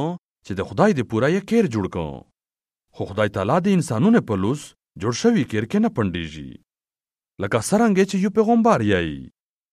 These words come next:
آسمون د مو تخت دی، او مځکه د مو د پښې څوکۍ دو. تاسو مو ته کوم رنګ کیر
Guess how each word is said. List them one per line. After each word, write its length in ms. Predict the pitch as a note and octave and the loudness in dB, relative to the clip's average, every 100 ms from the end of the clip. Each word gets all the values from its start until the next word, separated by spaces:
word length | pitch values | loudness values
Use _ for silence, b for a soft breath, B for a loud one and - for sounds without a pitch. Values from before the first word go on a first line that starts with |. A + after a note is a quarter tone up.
| _ - | _ -10
آسمون 480 | F#2+ - A#2 E3 F3 | -10 -6 -2 -2 0
د 160 | E3+ | 0
مو 100 | D#3+ F3+ F3 | -2 -2 0
تخت 260 | F3+ E3 F3 | 0 -2 -2
دی، 200 | D#3 G2 D2 - _ _ - | 0 -2 -8 -16 _ _ -14
او 100 | F2 | -12
مځکه 380 | E2+ A2+ D3 D#3+ | -6 -2 0 0
د 120 | D3+ C#3+ | 0 0
مو 100 | E3 | 0
د 100 | D#3+ D#3+ | -2 -4
پښې 200 | - F3+ | -2 -2
څوکۍ 380 | G3 F3+ E3 F3+ D#3 | 2 2 2 0 0
دو. 120 | C3 F2 - _ _ _ _ - | -2 -4 -8 _ _ _ _ -6
تاسو 280 | F3+ G3+ | -2 0
مو 140 | E3+ F#3+ | 0 0
ته 120 | G3+ E3+ | 0 -2
کوم 220 | - B3 A#3 | 2 4 4
رنګ 140 | G3 D#3+ | 2 2
کیر 140 | D#3 | 0